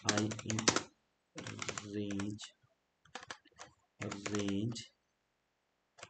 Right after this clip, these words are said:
तीन generation करता हूँ मैं, ठीक है। और फिर बाद में इसको by default नहीं रखता हूँ,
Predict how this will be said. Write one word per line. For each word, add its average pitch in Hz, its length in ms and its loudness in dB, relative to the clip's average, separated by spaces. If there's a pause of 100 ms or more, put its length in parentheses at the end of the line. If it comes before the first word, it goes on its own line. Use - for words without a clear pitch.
(200)
तीन 123 200 8
generation 113 480 6
करता 95 280 -2
हूँ 92 120 -4
मैं, - 140 -8
ठीक 123 180 -4
है। 123 60 -6 (1500)
और - 260 -14 (560)
फिर 107 160 2
बाद 98 280 2
में 120 380 0
इसको 104 240 -2
by 104 260 2
default 110 440 2
नहीं 107 200 4
रखता 101 280 -2
हूँ, 110 200 -2